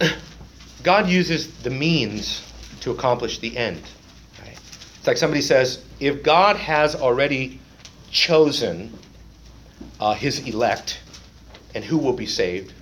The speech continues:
predestination, election, foreknowledge, then why preach the gospel? Right? Or the other thing that can be said is, why pray? If God has decreed things to happen, why even pray?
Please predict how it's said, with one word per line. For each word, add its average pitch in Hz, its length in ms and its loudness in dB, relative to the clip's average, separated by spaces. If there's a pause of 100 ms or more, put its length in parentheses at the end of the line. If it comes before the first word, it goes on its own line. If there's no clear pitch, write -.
predestination, 101 760 -6
election, 92 420 -8
foreknowledge, 87 720 -8 (920)
then 143 300 4
why 180 260 4
preach 175 460 -8
the 117 80 -6
gospel? 123 560 -6 (800)
Right? 104 180 -10 (640)
Or 175 360 8 (220)
the 131 140 -2
other 156 140 6
thing 151 200 0
that 120 140 -4
can 117 140 -6
be 113 80 -4
said 123 220 0
is, 110 200 -2 (240)
why 151 260 4
pray? 185 400 -4 (960)
If 120 180 -8
God 127 280 4
has 123 200 -4
decreed 123 840 -4
things 117 240 -4
to 120 80 -8
happen, 143 340 -6 (220)
why 127 220 2
even 123 200 -4
pray? - 220 -10